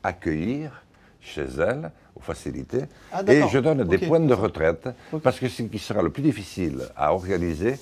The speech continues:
Speaker 1: pour la génération qui vient, nous avons connu le baby boom, nous avons le papy boom, ça va s'intensifier, c'est, c'est la durée de travail. Or, ce n'est pas des trente-cinq heures, c'est, il faut retrouver l'amour du travail.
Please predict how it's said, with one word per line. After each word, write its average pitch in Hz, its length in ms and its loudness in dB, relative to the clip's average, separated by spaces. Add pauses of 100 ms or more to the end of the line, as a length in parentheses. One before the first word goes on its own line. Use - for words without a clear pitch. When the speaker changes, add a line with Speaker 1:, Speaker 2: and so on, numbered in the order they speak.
(300)
Speaker 1:
pour 78 140 -2
la 85 80 4
génération 92 800 0
qui 64 160 -12
vient, 80 220 -2
nous 127 180 -4
avons 76 200 -2
connu 80 260 -4
le 65 120 -6
baby 90 280 0
boom, 101 280 -4 (400)
nous 80 160 0
avons 85 200 4
le 69 100 -4
papy 80 280 -4
boom, 92 280 -2
ça - 160 -2
va 82 100 2
s'intensifier, 101 840 -4 (340)
c'est, - 220 -2 (120)
c'est - 340 -4
la 120 120 2
durée 123 480 2
de 85 160 0
travail. 67 560 -2 (460)
Or, 127 200 2
ce - 140 0
n'est 87 40 -2
pas 107 180 0
des 82 120 0
trente-cinq 90 480 -6
heures, 123 160 0
c'est, - 220 -2
il 107 100 0
faut 135 160 0
retrouver 101 380 2
l'amour 90 360 0
du 65 120 -8
travail. 64 400 -6